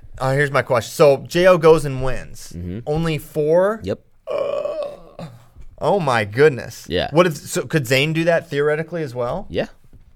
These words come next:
Speaker 1: Oh, my gosh.
Speaker 2: Yeah.
Speaker 1: So we could see Yanni J O.
Speaker 2: Yeah.
Speaker 1: Yeah, right.
Speaker 2: <laughs> Uh,
Speaker 1: Now, we also could see a classic semi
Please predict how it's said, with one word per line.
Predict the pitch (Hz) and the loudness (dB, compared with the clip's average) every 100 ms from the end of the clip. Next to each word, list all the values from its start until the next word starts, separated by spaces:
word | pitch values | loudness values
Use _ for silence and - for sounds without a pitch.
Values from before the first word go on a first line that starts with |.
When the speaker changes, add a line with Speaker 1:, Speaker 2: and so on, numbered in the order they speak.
| - | -20
Speaker 1:
Oh, | 101 | -20
my | 60 57 | -20 -20
gosh. | 64 57 - - _ _ - _ - | -20 -20 -20 -20 _ _ -20 _ -20
Speaker 2:
Yeah. | 170 - - - - - - | -20 -14 -14 -14 -20 -20 -14
Speaker 1:
So | - | -2
we | 226 | 0
could | 339 | 2
see | 330 285 | 0 0
Yanni | 214 240 247 | 4 4 2
J | 226 226 240 | 4 4 4
O. | 196 82 - _ _ _ _ | 0 -4 -16 _ _ _ _
Speaker 2:
Yeah. | - - - _ _ - - - _ _ _ - - | -8 -8 -10 _ _ -20 -20 -20 _ _ _ -20 -16
Speaker 1:
Yeah, | 131 | -14
right. | 87 67 69 - | -12 -14 -18 -20
Speaker 2:
<laughs> | - - - - - - - - - - | -18 -14 -14 -16 -20 -20 -20 -20 -10 4
Uh, | 143 123 117 | 6 6 6
Speaker 1:
Now, | 170 160 156 | 6 6 4
we | 147 127 120 143 | 2 -6 -2 2
also | 165 220 180 | 4 2 -2
could | 151 117 | -6 -8
see | - 131 123 | -8 -6 -4
a | 113 | -4
classic | - 139 127 - 113 | -4 -6 -6 -6 -10
semi | - - 135 127 120 113 107 | -8 -6 -4 -2 -2 -2 -4